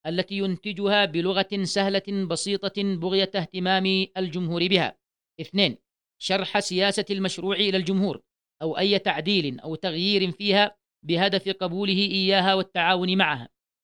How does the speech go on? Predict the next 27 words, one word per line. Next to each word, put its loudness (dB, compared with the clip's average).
ثلاثة، 0
مساعدة 0
الجمهور -2
على 2
تكوين -2
رأيه، 0
وذلك 0
بكافة -2
المعلومات 0
لكي -2
يبلور 0
رأيا 0
على 2
أساس -2
من -2
الحقائق -2
والواقعية. 0
أربعة، 0
تزويد -2
المشروع -2
بكافة -2
التطورات -2
التي -4
تحدث -6
في -8
الرأي -2
العام. 2